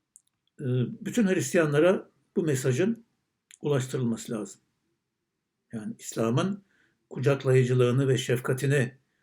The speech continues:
tanımaları açısından. Devam ediyor. Hususan ihtiyarlar ve musibetzedeler, fakir ve zayıflar, onlarda da var.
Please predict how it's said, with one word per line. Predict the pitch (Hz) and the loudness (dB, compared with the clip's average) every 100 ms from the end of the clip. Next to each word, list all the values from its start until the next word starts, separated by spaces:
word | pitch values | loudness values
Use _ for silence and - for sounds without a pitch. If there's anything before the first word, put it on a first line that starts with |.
| _ _ - | _ _ -6
tanımaları | 127 127 123 117 | 0 2 4 2
açısından. | 110 98 - 110 104 _ _ _ _ _ _ _ _ _ _ _ _ _ - | 0 -2 -6 -6 -6 _ _ _ _ _ _ _ _ _ _ _ _ _ -2
Devam | 175 233 226 156 | 8 10 10 6
ediyor. | 120 135 208 233 - _ _ _ - | 4 4 4 0 -8 _ _ _ -10
Hususan | - 196 180 185 196 | -4 -4 0 2 2
ihtiyarlar | 156 131 170 165 143 120 - - - _ _ _ - | 0 2 4 6 4 2 -2 -12 -20 _ _ _ -6
ve | 143 | -2
musibetzedeler, | 139 131 139 143 131 139 143 143 113 - - _ _ _ _ _ _ | 0 2 4 4 4 4 6 6 4 -4 -16 _ _ _ _ _ _
fakir | - 139 131 208 | -4 -4 4 6
ve | 180 | 8
zayıflar, | 139 143 127 131 113 - - _ _ _ | 6 4 4 2 -2 -4 -14 _ _ _
onlarda | 127 131 202 214 | -6 -2 0 2
da | 220 107 | 2 0
var. | 123 - | -4 -12